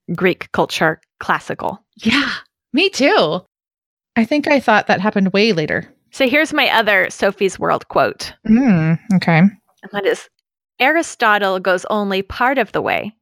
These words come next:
Speaker 1: because he doesn't know of the Christian revelation. But going only part of the way is not the same thing as going the wrong way."
Speaker 2: Oh, I like that. That reminds me of C S Lewis too, 'cause he talked about, like, if you're going the wrong way,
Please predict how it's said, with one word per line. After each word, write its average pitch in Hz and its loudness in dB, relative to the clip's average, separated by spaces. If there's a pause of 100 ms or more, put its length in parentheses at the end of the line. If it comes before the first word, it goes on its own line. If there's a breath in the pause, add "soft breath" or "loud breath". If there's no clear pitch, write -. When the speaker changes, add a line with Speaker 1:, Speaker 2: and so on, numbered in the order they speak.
Speaker 1:
because 208 0
he 220 -2
doesn't 196 -2
know 196 0
of 160 -2
the 175 -2
Christian 175 -2
revelation. 175 -2 (540)
But 220 0
going 277 2
only 220 2
part 302 -2
of 196 0
the 151 0
way 147 -4 (320)
is 214 0
not 254 0
the 359 0
same 202 -2
thing 170 -2
as 180 -6
going 165 -2 (180)
the 175 0
wrong 156 0
way." - -4 (960)
Speaker 2:
Oh, 190 2
I 175 4
like 165 0
that. 170 -2 (640)
That 226 -4
reminds 180 -4
me 185 -8
of 185 -10
C 202 -4
S 180 -6
Lewis 180 -4
too, 185 -4
'cause 196 -6
he 226 -2
talked 226 -2
about, 190 0 (300)
like, 190 -6
if 202 -4
you're 196 -4
going 196 0
the 175 -2
wrong 175 -2
way, 175 -2